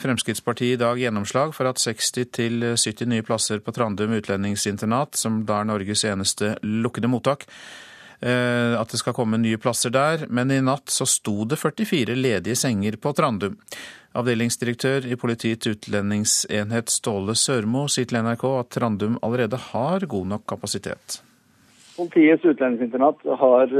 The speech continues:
Speaker 2: per i dag en kapasitet på hundre og trettisju plasser, eh, noe som er vurdert som tilstrekkelig opp mot de forventningene som, eh, er stilt til oss.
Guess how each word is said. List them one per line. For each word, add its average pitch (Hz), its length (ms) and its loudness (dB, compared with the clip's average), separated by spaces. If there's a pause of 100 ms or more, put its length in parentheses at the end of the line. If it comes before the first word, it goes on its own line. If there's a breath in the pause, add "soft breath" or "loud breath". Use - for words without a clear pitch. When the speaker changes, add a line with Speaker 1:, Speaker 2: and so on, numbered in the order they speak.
(120)
Speaker 2:
per 127 160 4
i 131 80 4
dag 127 320 4
en 123 80 0
kapasitet 123 560 0
på - 140 -4
hundre 123 260 2
og 117 140 4
trettisju 131 760 -2
plasser, 165 480 2 (140)
eh, 139 320 0 (100)
noe 135 300 4
som 127 340 -2
er 127 640 2
vurdert 131 480 4
som 139 260 2
tilstrekkelig 147 1040 -2
opp - 180 0
mot 135 240 0 (100)
de 127 300 -2
forventningene 120 840 -2
som, 123 400 0
eh, 123 500 0 (640)
er 127 80 -2
stilt - 240 -6
til 131 120 0
oss. 120 100 -2